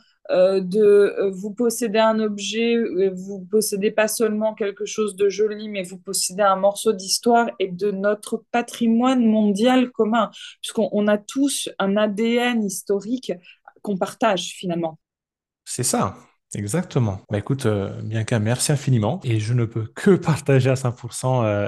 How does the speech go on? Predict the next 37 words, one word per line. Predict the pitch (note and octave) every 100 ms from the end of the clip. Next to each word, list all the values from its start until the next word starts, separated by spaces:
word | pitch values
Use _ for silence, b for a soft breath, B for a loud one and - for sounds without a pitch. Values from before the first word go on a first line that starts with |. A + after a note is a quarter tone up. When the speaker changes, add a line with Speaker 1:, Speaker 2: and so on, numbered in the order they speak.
| -
Speaker 2:
ce, | - A#2+ A2+
ce | - A#2
que | -
tu, | - - G#2 G2+
ce | G#2 - - -
que | -
tu | G#2+ A2
dis. | B2 E3 E3
Et | C3
justement, | A#2 C3 F#3+
pour | - C#3
aller | C#3 D#3
vers | C#3
la | A#2+ A2
fin | C#3 C#3
de, | A2+ G#2+ G2+ G2 -
du | A#2+
podcast, | A#2+ A#2+ - D3 D#3+ -
pour | D3
moi, | C#3+ C#3 F3 - _
aujourd'hui, | C#3+ C3 B2+ C3 D3+ F#3+ - _ _ _
il | B2+ A#2+
y |
a | C#3
une | C3
sorte | A#2+ D#3 -
de, | A#2 A2 G#2+
de | A2+
triptyque | A2+ D3 E3 - F#3 F#3 B2+ A2
entre, | B2+ C3 - C3+ A#2+ B B _ _ -
euh, | -
le | - A#2+ C#3
marché | D#3+ D#3+ D3 - - C#3+ B2
de | A#2
l'art, | G#2+ F2+ -
ses | - - C#3
professionnels | C3+ C3+ C#3 B2+ C#3 B2+ A2 G2+